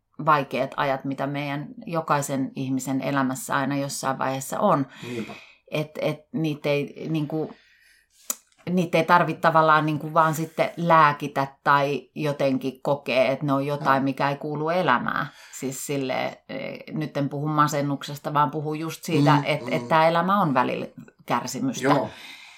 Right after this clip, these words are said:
Speaker 1: Ja, ja silleen, niin, niin eh-, ehkä niinku, ky-, kyllä mä koen, että meditaatio on helpottanut mun niinku
Speaker 2: Mm,
Speaker 1: elämää
Speaker 2: mm.
Speaker 1: paljonkin ja,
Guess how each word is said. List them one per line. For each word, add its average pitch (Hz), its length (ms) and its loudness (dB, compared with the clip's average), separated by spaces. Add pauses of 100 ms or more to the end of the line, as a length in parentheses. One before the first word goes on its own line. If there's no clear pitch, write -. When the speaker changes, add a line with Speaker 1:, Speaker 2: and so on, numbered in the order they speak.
(360)
Speaker 1:
Ja, 143 320 -4
ja 151 160 -4
silleen, 143 480 0
niin, 147 300 -4
niin 156 260 -6 (220)
eh-, 175 340 -4
ehkä 180 320 -2
niinku, 170 300 -8 (320)
ky-, - 280 0
kyllä 220 220 2
mä 208 160 2
koen, 175 280 2
että 135 480 -4
meditaatio 143 840 -2
on 147 420 -2 (300)
helpottanut 139 680 -2
mun 143 420 0 (1300)
niinku 131 500 -4 (120)
Speaker 2:
Mm, 143 80 0
Speaker 1:
elämää 131 420 0
Speaker 2:
mm. 127 60 -6
Speaker 1:
paljonkin 135 800 -2
ja, 131 200 -6